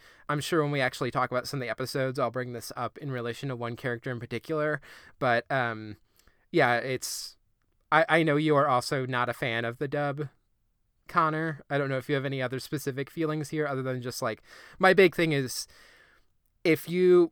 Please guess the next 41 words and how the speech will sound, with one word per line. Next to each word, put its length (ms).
just 240
knowing 200
the 60
people 200
who 60
are 60
gonna 140
be 200
listening 400
to 60
this, 500
who 600
a 80
lot 180
of 80
my 140
friends 580
are, 600
like, 380
queer 440
or 180
at 80
least 320
leftist, 720
like, 240
spare 340
yourself 560
that. 300
You 160
can 140
spare 340
yourself 440
that. 220
Just 220
listen 260
to 80
the 100
subs. 520
It's 180
great. 360
It's, 520